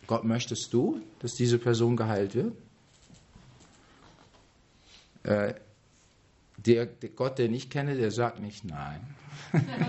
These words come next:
Sondern es ist der Wille Gottes, sich zu offenbaren in jedem Menschen, in seiner enormen Liebe, in seiner Vaterliebe. Ja, das, das möchte er einfach. Das ist sein großes Verlangen.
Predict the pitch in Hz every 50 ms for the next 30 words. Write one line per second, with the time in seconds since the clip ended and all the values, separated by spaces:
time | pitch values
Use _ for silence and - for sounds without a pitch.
0 | - 160 156 151 - 147 - - 160 156 - - 170 - - - - - - -
1 | - - - - - - - - - - 254 277 262 254 247 - - - - -
2 | - 156 151 - - - - - - 170 147 127 113 110 107 - - - - -
3 | - - - - - - - - - - - - 117 - - - - - 123 117
4 | - - 147 135 - - 165 170 180 175 175 143 117 110 110 - 113 120 117 -
5 | - 120 - - - 92 110 113 - 127 107 110 120 120 120 110 101 95 90 98
6 | 101 98 92 104 101 98 107 107 107 110 107 104 - - 101 92 92 92 90 101
7 | 101 98 98 95 92 90 87 - - - - - - - - - - - - _
8 | _ _ _ - 110 117 117 113 113 120 131 135 135 131 135 131 127 127 123 113
9 | 107 110 104 98 - - - - 120 107 90 85 98 98 95 95 95 92 - -
10 | - - - - - - 120 120 120 113 - - 90 85 80 80 78 73 - -
11 | - - 131 - - - - - - _ _ _ _ _ _ - 92 98 101 110
12 | 117 120 - - - 110 104 - - - - - - - 101 - - - - -
13 | - 101 107 123 123 - 123 107 - 90 90 90 87 - - 107 110 - 120 110
14 | 107 - 107 107 107 104 - 92 92 98 101 101 - - 185 190 180 160 117